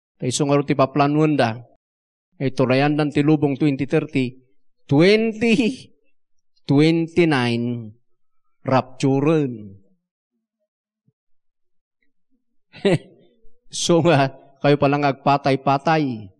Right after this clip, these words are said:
Amen? Oh, hallelujah. Dahil ito'y tidandani. Nga bilay second coming, maamuan di ay. Ta after seven years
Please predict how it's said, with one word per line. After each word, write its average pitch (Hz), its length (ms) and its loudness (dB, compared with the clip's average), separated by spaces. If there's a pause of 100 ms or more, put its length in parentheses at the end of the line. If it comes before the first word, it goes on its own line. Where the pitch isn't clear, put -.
(1400)
Amen? 220 720 0 (1500)
Oh, 110 240 -4
hallelujah. 196 560 -2
Dahil 170 160 0
ito'y 285 160 0
tidandani. 208 800 0 (1800)
Nga 196 160 0
bilay 196 160 4
second 220 400 4
coming, 190 640 2
maamuan 185 560 2
di 196 240 4
ay. 151 320 0 (840)
Ta 165 200 2
after 156 400 0
seven 131 560 0
years 123 600 -2